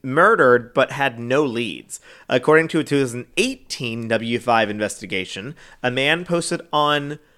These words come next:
a cannibal website named Zombie and Meat in two thousand twelve that he had killed and eaten a man in Toronto, which had led to the formation of Project Houston.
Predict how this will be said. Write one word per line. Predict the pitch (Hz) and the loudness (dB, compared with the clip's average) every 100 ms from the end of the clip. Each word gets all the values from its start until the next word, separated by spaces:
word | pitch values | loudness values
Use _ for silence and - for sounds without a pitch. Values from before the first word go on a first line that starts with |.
| _ _ - | _ _ 0
a | 135 127 | 0 0
cannibal | - 190 214 233 214 | -4 -8 -2 0 2
website | 180 160 - 147 135 - | 2 2 0 0 0 -2
named | 135 131 123 | -4 -4 -4
Zombie | 104 127 160 202 202 | -2 0 0 0 -4
and | 196 147 | -4 -4
Meat | 160 110 - - - _ _ _ | -4 -6 -10 -18 -20 _ _ _
in | 139 139 127 | -2 -2 0
two | 160 | 0
thousand | 151 151 151 | 0 -2 -8
twelve | - 214 147 110 113 - - - | 0 4 4 4 -2 -8 -16 -8
that | 127 | -4
he | 151 | 0
had | 156 - | 0 -2
killed | - 196 208 202 | -2 2 2 0
and | 156 | -4
eaten | 151 135 165 | -6 -8 -4
a | |
man | 147 135 127 | 0 2 2
in | 120 | -2
Toronto, | 131 143 143 120 107 | -2 0 2 0 -2
which | - 117 - | -2 -4 -6
had | - 151 147 - - | -4 0 0 -2 -6
led | 131 143 175 185 175 | -2 2 4 2 -4
to | |
the | 156 151 | -2 0
formation | 156 139 131 123 135 | 0 0 0 -2 -6
of | 120 120 | -6 -6
Project | - 101 92 - | -4 -8 -8 -8
Houston. | 151 - 85 | -6 -8 -14